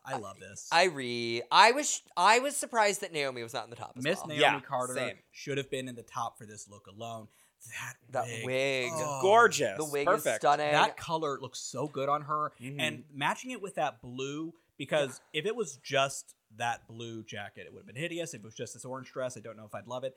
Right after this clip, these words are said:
Speaker 1: Putting them together just gives
Speaker 3: Mm-hmm.
Speaker 1: her such a look.
Speaker 2: The
Speaker 1: Mm.
Speaker 2: one thing I, I wonder
Speaker 3: I actually loved the
Speaker 2: is
Speaker 3: jacket.
Speaker 2: I,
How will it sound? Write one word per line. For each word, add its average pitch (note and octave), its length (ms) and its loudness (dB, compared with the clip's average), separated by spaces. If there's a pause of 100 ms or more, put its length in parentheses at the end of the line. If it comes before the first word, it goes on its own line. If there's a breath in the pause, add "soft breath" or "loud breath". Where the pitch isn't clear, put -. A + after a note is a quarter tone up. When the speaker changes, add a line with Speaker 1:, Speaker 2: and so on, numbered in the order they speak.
(600)
Speaker 1:
Putting F#3+ 240 -4
them F3+ 120 -12
together B2+ 460 -6
just C3 200 -14
gives A#2+ 160 -8
Speaker 3:
Mm-hmm. A2 80 -14
Speaker 1:
her G#2 60 -18
such - 440 -16
a A2 80 -14 (280)
look. C#3+ 320 -2
Speaker 2:
The G#3+ 100 10
Speaker 1:
Mm. G3+ 100 2
Speaker 2:
one A3 200 4
thing D#4 160 -2
I, D#4 100 4 (180)
I - 40 6
wonder D3 280 2
Speaker 3:
I - 20 -2
actually C#3 220 2
loved A#2 200 -2
the - 80 -6
Speaker 2:
is D#3 80 -4
Speaker 3:
jacket. C3+ 460 -2
Speaker 2:
I, D#3+ 180 2